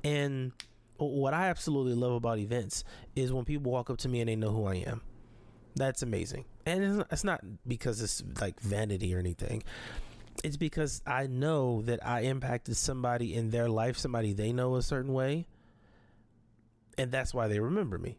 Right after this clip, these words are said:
because you could just know me for something negative. I could be infamous, you know, I, you could know me because of something bad that I have done.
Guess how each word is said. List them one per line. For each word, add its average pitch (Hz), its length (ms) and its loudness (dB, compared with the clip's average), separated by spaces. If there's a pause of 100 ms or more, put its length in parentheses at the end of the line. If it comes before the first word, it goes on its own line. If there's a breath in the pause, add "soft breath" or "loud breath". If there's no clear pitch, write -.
because 143 440 0 (360 loud breath)
you 214 160 2
could 226 120 2
just 143 160 2
know 123 220 2
me 127 140 0
for 123 140 0
something 131 300 0
negative. 123 400 0
I 127 140 0
could 143 160 -2
be 120 80 0
infamous, 104 760 -2
you 117 100 0
know, 113 180 0
I, 123 240 -2
you 143 140 -2
could 196 160 -2
know 143 240 0
me 139 200 0
because 127 380 -2
of 113 80 -2
something 120 460 0
bad 110 320 0
that 104 120 0
I 98 140 0
have 117 140 -4
done. 139 300 -2